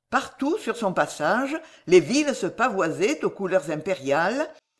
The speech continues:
les gouverneurs et les corporations venaient aux portes le recevoir et lui rendre hommage. Il avait toutes les prérogatives du droit régalien,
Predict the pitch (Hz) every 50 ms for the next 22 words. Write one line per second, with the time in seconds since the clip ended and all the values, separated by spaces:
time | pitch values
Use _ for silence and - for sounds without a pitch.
0 | _ _ - 156 175 170 - 240 294 294 302 294 254 240 254 233 185 160 165 151
1 | 147 - - 240 247 - - 233 220 190 170 - - - 185 214 277 311 233 190
2 | 185 170 170 160 - 143 - - 143 143 190 277 - - - 277 202 147 131 -
3 | 214 220 - - 190 151 - 139 165 190 247 302 - - - - - - - 180
4 | 170 170 165 139 175 240 262 214 165 160 139 127 113 113 120 120 123 - 147 147
5 | - _ _ _ _ _ _ _ _ _ _ _ _ _ _ _ _ _ - -
6 | 190 226 233 208 226 214 - - 277 349 339 370 302 269 - - - 233 226 214
7 | 208 185 180 175 175 175 - 233 226 214 170 156 135 143 156 151 147 - 180 175
8 | 123 - 170 208 185 180 143 135 135 131 131 156 208 269 392